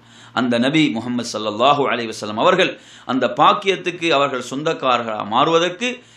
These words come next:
இரவு வணக்கத்தை தான் அல்லாஹ் அவர்களுக்கு தெரிவு செய்தான். எனவே, மறுமையிலே ஒருவர் அந்தஸ்துகளை பெற்றுக்கொள்வதற்கு மிக உன்னதமான ஒரு வணக்கமாக இரவு வணக்கம் இரு-, இரு-, இருந்து கொண்டிருக்கிறது. எனவே, நறுமையான சகோதரர்களே,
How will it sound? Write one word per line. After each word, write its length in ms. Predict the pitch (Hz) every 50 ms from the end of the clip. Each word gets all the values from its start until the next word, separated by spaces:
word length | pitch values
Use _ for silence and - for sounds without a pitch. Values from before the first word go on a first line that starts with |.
| _ -
இரவு 280 | 117 135 143 147 143 131
வணக்கத்தை 600 | 127 139 170 208 202 - 202 180 - 180 175 170
தான் 160 | 170 175 165
அல்லாஹ் 220 | 147 139 139 135 131
அவர்களுக்கு 420 | 131 131 123 123 120 117 - 120 120
தெரிவு 200 | 175 220 247 233
செய்தான். 420 | 185 - 143 131 117 95 80 - _ _ - - -
எனவே, 300 | - 127 139 135 127 123
மறுமையிலே 640 | 117 113 120 147 180 208 208 196 180 165 143 135 123
ஒருவர் 360 | 117 120 120 117 104 110 147
அந்தஸ்துகளை 520 | 185 190 185 185 - 160 143 135 120 117 117
பெற்றுக்கொள்வதற்கு 960 | 117 120 117 151 143 - 135 127 123 120 113 113 117 113 - 110 107 104 - - - - -
மிக 160 | - 120 127 120
உன்னதமான 580 | 127 156 170 175 170 170 175 190 202 202 180
ஒரு 180 | 151 135 123 127
வணக்கமாக 640 | 135 147 - - 127 123 120 113 113 117 113 107 - - - - -
இரவு 260 | 117 123 139 139 135
வணக்கம் 360 | 123 123 123 120 - 120 113
இரு-, 200 | 117 117 127 127 113
இரு-, 120 | 120 131
இருந்து 220 | 139 139 135 143 147
கொண்டிருக்கிறது. 680 | 147 143 139 147 151 - 160 151 151 151 160 160 156 - - - - -
எனவே, 240 | - 127 135 127 127
நறுமையான 520 | 120 127 147 180 180 170 151 131 120 110 - -
சகோதரர்களே, 640 | 123 139 165 160 156 147 139 139 139 135 131 131